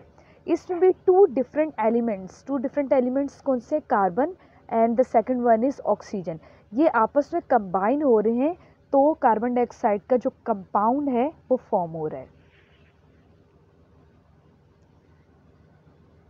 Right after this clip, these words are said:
Atoms combine with each other to give us molecule। जब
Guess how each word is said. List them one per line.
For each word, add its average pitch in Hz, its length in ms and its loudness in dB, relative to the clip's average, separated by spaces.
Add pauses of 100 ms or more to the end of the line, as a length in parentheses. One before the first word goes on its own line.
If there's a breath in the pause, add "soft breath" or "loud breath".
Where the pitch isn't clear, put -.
(500)
Atoms 440 580 4
combine 254 600 2
with - 220 -2
each 262 360 0
other 233 240 2 (120)
to 196 180 -6
give 240 160 4 (120)
us 220 280 -6
molecule। 175 540 -8 (680 soft breath)
जब 269 120 4